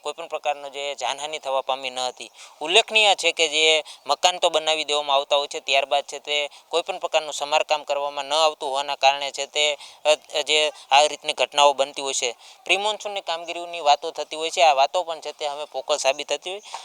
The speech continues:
આપણી સાથે જે કહી શકાય કે મકાન માલિક છે, જેમનું મકાન છે તે ધરાશાયી થયું હતું. સૌપ્રથમ તો જે તમને મકાન ફાળવ્યું ત્યારથી લઈને અત્યાર સુધી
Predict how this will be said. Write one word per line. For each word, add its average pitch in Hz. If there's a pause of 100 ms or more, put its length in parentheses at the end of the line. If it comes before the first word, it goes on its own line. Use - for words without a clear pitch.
(140)
આપણી 190
સાથે 190
જે 175
કહી -
શકાય 165
કે 180
મકાન 170
માલિક 156
છે, 165
જેમનું 156 (140)
મકાન 175
છે 160
તે 156
ધરાશાયી 135
થયું 139
હતું. 165 (160)
સૌપ્રથમ 160
તો 160
જે 156 (200)
તમને 151
મકાન 143
ફાળવ્યું 139
ત્યારથી 147
લઈને 175
અત્યાર 165
સુધી 165